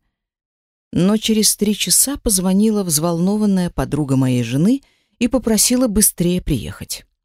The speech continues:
Пришлось срочно прервать встречу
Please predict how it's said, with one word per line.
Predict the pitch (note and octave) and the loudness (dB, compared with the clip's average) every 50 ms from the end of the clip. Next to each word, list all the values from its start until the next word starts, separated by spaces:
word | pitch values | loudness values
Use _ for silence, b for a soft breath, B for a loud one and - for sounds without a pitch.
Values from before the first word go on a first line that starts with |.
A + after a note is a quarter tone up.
| _ _ _ _ _ _ _ _ _ _ _ _ _ _ | _ _ _ _ _ _ _ _ _ _ _ _ _ _
Пришлось | - D#3+ D#3 - - E3+ F#3 G3+ - - - - | -2 -2 -2 -2 -2 -2 0 0 0 -2 -2 0
срочно | - - - E3+ F3 G3 G#3+ F#3+ - - - C#3+ C3+ | 0 0 2 0 0 0 0 -2 -2 -2 -2 -2 -2
прервать | - - C#3+ C#3+ C#3 C#3 D3 C#3+ - - | -2 -2 -2 -2 -2 -2 -4 -4 -4 -4
встречу | - - - - A#3 A#3+ A#3 - - A#3 A3+ G#3+ | -4 -4 -2 -2 -2 -2 -2 -2 -2 -2 -2 -2